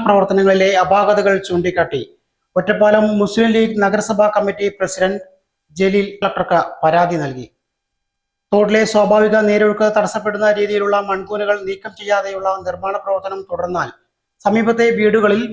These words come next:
മഴ ശക്തമായാൽ വെള്ളം കയറുമെന്ന് ചൂണ്ടിക്കാട്ടിയാണ് ജലീൽ പരാതി നൽകിയത്. ഒറ്റപ്പാലം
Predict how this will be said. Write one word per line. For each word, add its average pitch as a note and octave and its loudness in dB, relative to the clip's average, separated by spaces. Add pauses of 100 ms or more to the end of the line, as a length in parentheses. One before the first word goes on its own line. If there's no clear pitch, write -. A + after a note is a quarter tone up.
മഴ G3+ 2
ശക്തമായാൽ G3+ -2
വെള്ളം G3+ 0
കയറുമെന്ന് G3+ 0 (120)
ചൂണ്ടിക്കാട്ടിയാണ് F#3+ -4 (120)
ജലീൽ F3 -8 (160)
പരാതി F#3 0
നൽകിയത്. C3+ -12 (2250)
ഒറ്റപ്പാലം A3+ -2